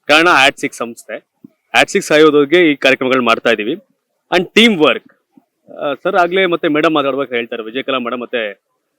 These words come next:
ಆ, ಸರ್ ಸುಧಾಕರ್ ಸರ್ ಹೇಳ್ಬೇಕಾರೆ ಟೀಮ್ ವರ್ಕ್. ನಾವು ನೂರು, ನೂರೈವತ್ತು ಜನ ಮಾಡೋ ಕೆಲ್ಸನ ಮೂವತ್ತು ಜನ ಮಾಡ್ತೀವಿ. ಬೀದರಿಂದ ಬಾಲಾಜಿಯಿಂದ ಹಿಡಿದು ಆಫೀಸ್ ಮೂಲೆಯಲ್ಲಿ ಕೂತ್ಕೊಳ್ಳೋ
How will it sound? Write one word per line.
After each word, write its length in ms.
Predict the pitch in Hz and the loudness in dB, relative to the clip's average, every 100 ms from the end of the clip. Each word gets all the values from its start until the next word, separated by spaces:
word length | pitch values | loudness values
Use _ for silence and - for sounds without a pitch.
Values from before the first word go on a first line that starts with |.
| _ 107 | _ -8
ಆ, 160 | 104 | -6
ಸರ್ 320 | 107 160 143 113 | 0 2 2 2
ಸುಧಾಕರ್ 340 | 131 127 123 | 2 0 0
ಸರ್ 140 | - | -6
ಹೇಳ್ಬೇಕಾರೆ 360 | 107 104 - 104 - _ _ _ _ - | -8 -8 -12 -16 -20 _ _ _ _ 0
ಟೀಮ್ 240 | 165 180 | 2 2
ವರ್ಕ್. 200 | 135 113 _ _ | 0 -4 _ _
ನಾವು 120 | 160 | -2
ನೂರು, 280 | 165 190 220 | 2 4 6
ನೂರೈವತ್ತು 400 | 196 185 185 170 | 6 4 2 2
ಜನ 60 | 170 | 0
ಮಾಡೋ 160 | 156 | 0
ಕೆಲ್ಸನ 260 | 147 139 185 | 0 -4 -6
ಮೂವತ್ತು 300 | 170 139 135 | -6 -6 -8
ಜನ 60 | 123 | -10
ಮಾಡ್ತೀವಿ. 720 | 110 - 107 98 101 _ _ _ _ _ _ | -10 -12 _ -20 _ _ _ _ _ _ _
ಬೀದರಿಂದ 460 | 151 175 170 160 156 151 147 135 120 | 4 4 4 2 2 4 4 0 2
ಬಾಲಾಜಿಯಿಂದ 680 | 139 156 143 135 131 127 120 | 4 6 4 0 -6 -4 -2
ಹಿಡಿದು 540 | 113 117 156 208 220 | -2 0 0 0 2
ಆಫೀಸ್ 420 | 120 139 - - | 0 -2 -4 -10
ಮೂಲೆಯಲ್ಲಿ 320 | 127 143 147 139 | -6 -2 -2 -2
ಕೂತ್ಕೊಳ್ಳೋ 580 | 139 - 131 139 123 | -8 -6 -2 0 0